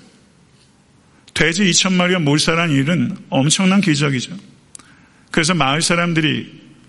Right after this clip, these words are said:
예수를 영접했습니까? 예수를 내쫓았습니까? 예수를 내쫓았어요.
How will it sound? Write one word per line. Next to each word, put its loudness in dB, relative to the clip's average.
예수를 2
영접했습니까? 0
예수를 2
내쫓았습니까? -2
예수를 0
내쫓았어요. 0